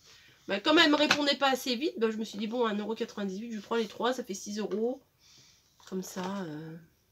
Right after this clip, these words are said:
Voilà. Elle m'a dit, oui, t'as bien fait. Bah oui, tu m'étonnes. <laughs> Tu m'étonnes. Je, je peux continuer ou, ou non ? Bah oui, bah oui, bah oui, mais... Ils le savent qu'on s'aime. Bisous, ouais. Oui, eux, là. <laughs>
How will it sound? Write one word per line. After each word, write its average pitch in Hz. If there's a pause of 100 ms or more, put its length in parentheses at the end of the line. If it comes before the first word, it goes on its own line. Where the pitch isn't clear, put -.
(340)
Voilà. 214
Elle 226
m'a 226
dit, 247
oui, 349
t'as 427
bien 359
fait. 202
Bah -
oui, 233
tu -
m'étonnes. 208 (600)
<laughs> 277
Tu 381
m'étonnes. 277 (420)
Je, 254
je 285
peux 330
continuer 339
ou, 339
ou 269
non ? 254
Bah 202
oui, 240
bah 175
oui, 202
bah -
oui, 240
mais... 214 (600)
Ils 269
le 311
savent 370
qu'on 285
s'aime. 269 (880)
Bisous, 277
ouais. 247 (680)
Oui, 339
eux, 269
là. 240
<laughs> -